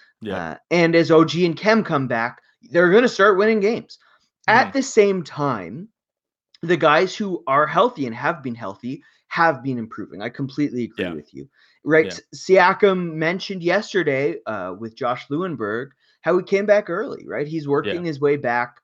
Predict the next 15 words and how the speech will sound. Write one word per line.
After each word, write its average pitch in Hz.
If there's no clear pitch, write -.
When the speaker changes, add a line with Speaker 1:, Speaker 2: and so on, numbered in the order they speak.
Speaker 2:
at, 117
physically. 202
Uh, 101
he 214
is 185
going 143
to 131
improve, 120
and 147
we've 160
seen 185
his 147
defense 135
go 123
from, 120